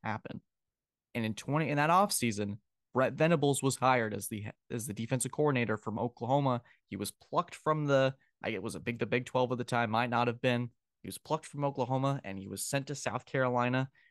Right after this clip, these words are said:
to pair up with Dabo Swinney to fix the defense and prevent that from happening again. And it took some time for Venables to kind of get his feet on the ground, feet established, kind of plant, bloom where you're planted, as Dabo would say.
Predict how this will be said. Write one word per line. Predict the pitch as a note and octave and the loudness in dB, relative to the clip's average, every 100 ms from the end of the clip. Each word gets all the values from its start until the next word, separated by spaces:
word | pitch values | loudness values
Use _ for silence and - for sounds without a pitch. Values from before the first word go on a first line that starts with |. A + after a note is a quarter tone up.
| - | -8
to | - | -6
pair | - C3 C#3+ | 0 4 4
up | - | 2
with | B2 | 0
Dabo | B2+ B2 B2 | 2 2 2
Swinney | A#2+ C3 C3 C3 | 0 -2 0 0
to | - | -2
fix | - A3 - | -2 0 0
the | D3+ | 2
defense | C3 A#2+ F#2 C2+ - | 2 0 -4 -8 -8
and | B2 G2+ | -6 -4
prevent | A2 G#2+ C#3+ G3 B2+ | -4 0 0 0 0
that | C3+ G#2 | 0 0
from | - B2 | -2 0
happening | A#2+ A#2 A2+ A2+ | 2 0 -2 -4
again. | A2 A2+ G#2+ - _ _ _ _ - | -4 -6 -8 -10 _ _ _ _ -4
And | F#3 | -4
it | - | -2
took | - A3 - | 2 2 2
some | A#3+ | 0
time | G#3 B2+ A2+ A#2 - _ _ _ - | 2 2 4 0 -4 _ _ _ -4
for | B2+ | 0
Venables | C3 C3+ C3 - | 2 2 0 -2
to | C3+ | -4
kind | C#3 C3 | 0 0
of | |
get | C3 C#3 | 2 0
his | C#3 - _ _ - | 0 -8 _ _ -2
feet | E3+ D3 - - _ _ _ _ _ _ _ - | 2 2 0 -10 _ _ _ _ _ _ _ 0
on | D3 | 2
the | F3+ | 4
ground, | C#3+ A#2+ G2+ A2+ | 4 4 2 -2
feet | - C#3 | -4 -4
established, | C#3 - A2+ G2+ A2 A#2 - | -2 0 0 0 -4 -6 -6
kind | A2 | -4
of | G#2 - | -4 -8
plant, | - C3+ C3+ - - _ _ - | -2 0 0 -4 -18 _ _ -2
bloom | E3+ F#3 | 2 4
where | D#3 | 6
you're | C#3 | 4
planted, | - B2 A#2 A2+ | 2 0 2 2
as | G2+ - | 0 0
Dabo | A2 G#2+ G#2 | 0 2 0
would | G2+ - | -2 -2
say. | C#3 B2 G2+ | 2 2 2